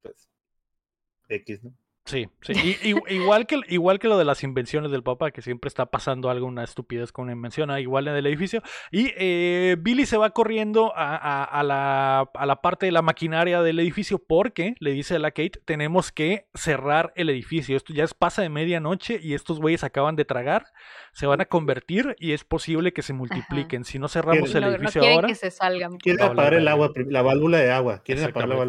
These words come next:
Speaker 1: válvula de agua.
Speaker 2: Entonces, eh, ajá, pues le dices, "Güey, ya se transformaron, ahora hay que evitar que se mojen", ¿no? Entonces se mete e intenta cerrar la, la válvula del agua y los, eh, a-, atrás de ellos viene un policía que los ve porque hay un cuarto de,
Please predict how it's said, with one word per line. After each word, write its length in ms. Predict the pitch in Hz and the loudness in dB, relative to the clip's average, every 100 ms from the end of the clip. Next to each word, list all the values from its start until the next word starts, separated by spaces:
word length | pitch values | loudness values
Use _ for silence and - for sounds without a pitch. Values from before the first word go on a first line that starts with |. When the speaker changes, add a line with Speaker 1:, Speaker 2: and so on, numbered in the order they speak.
| 123 | -2
Speaker 1:
válvula 100 | 123 | -4
de 40 | 110 92 | -6 -8
agua. 100 | 92 | -12
Speaker 2:
Entonces, 500 | 127 123 147 - 165 175 | -12 -6 -6 -4 -6 -2
eh, 160 | 156 143 | -2 0
ajá, 300 | 123 170 165 | -4 -4 -4
pues 140 | - 131 | -4 -4
le 60 | |
dices, 240 | 139 135 127 | -6 -8 -2
"Güey, 340 | 139 151 135 135 | 0 0 -4 -4
ya 140 | 156 | 0
se 100 | 240 | 0
transformaron, 560 | 202 185 147 147 202 226 - | -2 -2 -2 2 2 2 -4
ahora 240 | 135 139 | -4 0
hay 60 | 160 | 0
que 120 | 156 | -2
evitar 260 | 156 135 135 | -4 -4 -6
que 100 | 135 | -6
se 100 | 127 | -8
mojen", 320 | 123 127 131 | -6 -6 -6
¿no? 60 | 131 | -6
Entonces 320 | 131 156 160 | -6 -6 -6
se 100 | 151 | -4
mete 300 | 160 190 226 202 | -2 -2 -2 -2
e 60 | 214 240 | 0 0
intenta 420 | 190 170 175 202 | 0 -2 0 -2
cerrar 480 | - 143 139 143 156 | -2 -4 -2 0 0
la, 460 | 170 160 139 127 | 0 0 0 -2
la 240 | 127 127 120 | -2 -2 0
válvula 440 | 127 139 156 151 131 | 0 0 0 2 2
del 160 | 131 | 2
agua 320 | 139 160 208 - - - | 0 2 0 -2 -14 -16
y 160 | - 196 | -2 0
los, 320 | 262 - - | 2 0 -8
eh, 200 | 175 165 - | -6 -6 -6
a-, 240 | - 147 156 143 | -14 -14 -6 -4
atrás 300 | - 165 190 | 0 2 2
de 120 | 196 | 2
ellos 200 | 202 214 | 4 2
viene 220 | 180 190 | 2 0
un 80 | 202 | 2
policía 560 | - 180 160 - 208 180 | 2 2 0 -2 -2 -2
que 120 | 139 | -2
los 160 | 127 127 | -2 0
ve 160 | 156 | 0
porque 560 | 170 - 160 165 170 127 | 0 2 2 2 -4 -4
hay 240 | 135 147 175 | -2 0 0
un 120 | 170 | -2
cuarto 500 | - 180 180 - 208 | 0 0 2 -2 0
de, 180 | 180 | -2